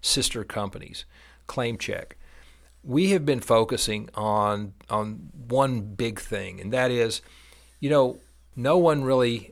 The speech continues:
became a funeral director to do accounting. No one really became a funeral director in order to do H R work. No one really <laughs> became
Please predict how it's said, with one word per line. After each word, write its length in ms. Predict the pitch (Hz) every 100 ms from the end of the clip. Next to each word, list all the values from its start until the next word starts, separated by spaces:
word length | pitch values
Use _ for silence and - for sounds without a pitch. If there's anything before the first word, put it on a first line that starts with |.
| 113
became 560 | 98 - 135 127 123
a 60 | -
funeral 480 | - 107 110 107 101
director 640 | 98 90 92 - - - _ _ - - _ _
to 640 | - 131 123 120 113 117
do 420 | 107 131 123 123
accounting. 640 | 113 - 131 107 98 90 - - - - - - - _ _ _ _ _ _ _
No 160 | 135 180
one 360 | 170 151 147 135
really 340 | 127 139 139
became 760 | 120 107 - 131 127 120 113 - _ _ _ -
a 60 |
funeral 420 | - 151 165 147
director 680 | 110 104 98 95 - 101 101 - - - _
in 140 | 123 123
order 300 | 131 135 131
to 160 | 127
do 580 | 110 127 123 123 120 117 - _
H 300 | 127 123 -
R 240 | 117 110
work. 380 | 104 87 80 - - - - -
No 140 | 135
one 260 | 170 170 165
really 240 | 165 165
<laughs> 100 | 151 143
became 320 | - 180